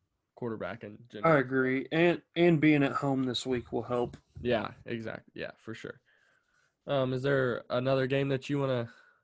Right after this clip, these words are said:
Speaker 1: point out to us?
Speaker 2: Yeah, I've got a couple more. Um,
Speaker 1: Mm-hmm.
Speaker 2: I'll start with, um, K C and Baltimore, Monday Night Football.
Speaker 1: Mm-hmm.
Speaker 2: Um, should be a good game. Probably, um,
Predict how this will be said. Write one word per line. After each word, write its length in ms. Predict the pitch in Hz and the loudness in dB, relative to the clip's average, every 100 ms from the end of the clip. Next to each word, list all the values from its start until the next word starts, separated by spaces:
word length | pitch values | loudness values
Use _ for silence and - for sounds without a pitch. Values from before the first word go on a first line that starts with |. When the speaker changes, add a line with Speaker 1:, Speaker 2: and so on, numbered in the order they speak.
| _ _ _ _ | _ _ _ _
Speaker 1:
point 240 | - 139 | -2 0
out 300 | 131 127 - | 2 0 -2
to 160 | - 143 | -2 0
us? 100 | 143 | 4
Speaker 2:
Yeah, 300 | 208 175 170 - _ - | 8 8 6 4 _ 4
I've 140 | 214 226 | 6 8
got 120 | 196 | 6
a 40 | |
couple 340 | 151 185 175 151 | 6 2 4 2
more. 600 | 156 156 160 165 - - 156 | 4 4 4 2 -2 -8 2
Um, 460 | 151 147 143 139 | 4 6 4 0
Speaker 1:
Mm-hmm. 120 | 135 135 _ _ _ _ - | -6 -14 _ _ _ _ 4
Speaker 2:
I'll 300 | 175 180 170 | 6 8 6
start 420 | - - 175 170 | 4 6 6 8
with, 300 | 165 160 143 - | 6 4 2 -4
um, 440 | 151 143 143 135 131 _ _ _ _ _ | 0 2 2 0 -6 _ _ _ _ _
K 160 | - 165 | 2 4
C 200 | 151 180 | 4 4
and 120 | 147 | 6
Baltimore, 720 | 135 135 139 143 139 147 151 - _ - | 4 0 0 0 2 2 0 -6 _ -8
Monday 340 | 143 139 139 | 0 2 2
Night 180 | 139 139 | 2 2
Football. 480 | 127 135 139 139 143 | 2 0 0 0 0
Speaker 1:
Mm-hmm. 1120 | 123 123 117 _ _ _ _ _ _ _ - | -2 -4 -6 _ _ _ _ _ _ _ -14
Speaker 2:
Um, 360 | - 50 50 - _ _ _ _ _ _ _ _ _ _ _ - | -12 -10 -14 -16 _ _ _ _ _ _ _ _ _ _ _ -14
should 480 | - - - 170 160 | -8 -4 6 6 8
be 240 | 151 156 143 | 6 6 6
a 100 | 131 | 2
good 360 | 127 147 151 | 2 4 4
game. 460 | 143 139 139 147 147 | 2 2 2 -2 -4
Probably, 600 | - 160 156 156 151 139 - - - - _ _ _ | -2 2 4 4 2 0 -8 -20 -20 -20 _ _ _
um, 500 | - 147 131 120 120 | 0 2 2 0 -4